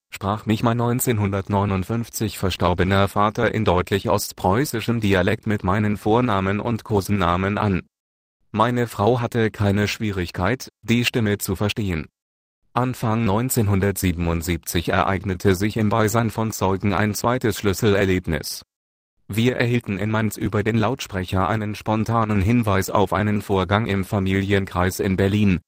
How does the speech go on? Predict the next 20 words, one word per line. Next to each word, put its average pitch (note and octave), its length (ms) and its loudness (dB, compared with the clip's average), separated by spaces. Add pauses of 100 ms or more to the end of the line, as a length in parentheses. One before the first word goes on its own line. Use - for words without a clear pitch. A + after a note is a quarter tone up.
der G#2 240 0
sich G#2 240 -4
erst A2 240 -2
etwa A2 380 2
eine G2+ 220 2
Stunde G2+ 400 0
später F#2+ 480 0
dort G2+ 300 0
ereignete. F2+ 680 0 (260)
Diese A#2 360 0
dokumentierte F#2+ 880 0
präkognitive G2+ 1080 -2
Aussage G2+ 520 2
stellte G2 360 0
die G#2 120 -2
durchgehende G#2+ 640 0
Gültigkeit F#2+ 680 -2
Ursache-Wirkungszusammenhangs G2 1700 -2
in G#2+ 140 -4
Frage. E2+ 480 0